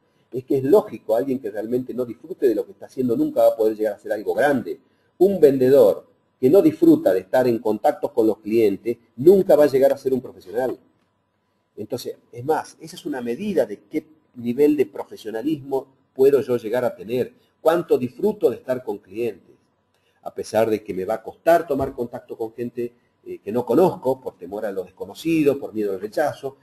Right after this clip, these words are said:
sin embargo, tengo que aprender a disfrutar de lo que hago. Pero acá viene otro problema. Yo decía recién que la profesión es la perfección de una vocación. Ahora, ¿cuál es la,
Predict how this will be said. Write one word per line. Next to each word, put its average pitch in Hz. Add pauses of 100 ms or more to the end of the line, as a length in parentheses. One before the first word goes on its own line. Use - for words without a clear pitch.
(140)
sin 127
embargo, 160
tengo 175
que 151
aprender 135
a 127
disfrutar 120
de 160
lo 127
que 120
hago. 98 (880)
Pero 175 (320)
acá 220
viene 170
otro 165
problema. 120
Yo 165
decía 165
recién 123
que 117
la 110
profesión 117
es 165
la 160
perfección 139
de 170
una 131
vocación. 143 (880)
Ahora, 147 (180)
¿cuál 214
es 196
la, 147